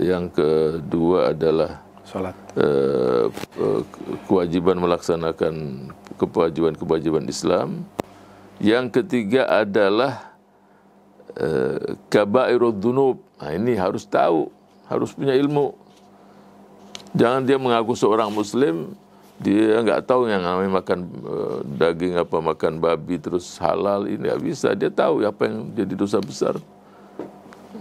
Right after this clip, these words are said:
Speaker 1: Harus dia ketahui. Eh, dosa-dosa berbesar yang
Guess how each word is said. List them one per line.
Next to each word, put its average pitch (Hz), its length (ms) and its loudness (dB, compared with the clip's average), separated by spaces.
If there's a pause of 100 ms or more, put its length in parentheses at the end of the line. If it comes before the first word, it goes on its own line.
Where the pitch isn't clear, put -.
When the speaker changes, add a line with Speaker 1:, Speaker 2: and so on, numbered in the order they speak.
(120)
Speaker 1:
Harus 104 240 2
dia 104 160 2
ketahui. 95 560 2 (1600)
Eh, - 800 -4
dosa-dosa 90 640 2
berbesar 90 800 0
yang 90 400 -2